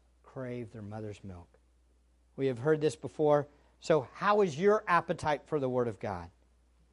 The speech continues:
in this part of your walk? What do you crave? Being in China reminded me of something, of the things I missed in America.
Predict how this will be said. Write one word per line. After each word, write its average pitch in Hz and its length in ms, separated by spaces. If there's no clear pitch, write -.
in 143 140
this 196 260
part 120 240
of 123 100
your 123 140
walk? 117 320
What 196 140
do 233 60
you 233 140
crave? 143 500
Being 196 220
in 185 120
China 190 400
reminded 156 460
me 127 160
of 113 80
something, 139 380
of 147 120
the 151 80
things 180 320
I 165 160
missed 165 440
in 123 120
America. 117 460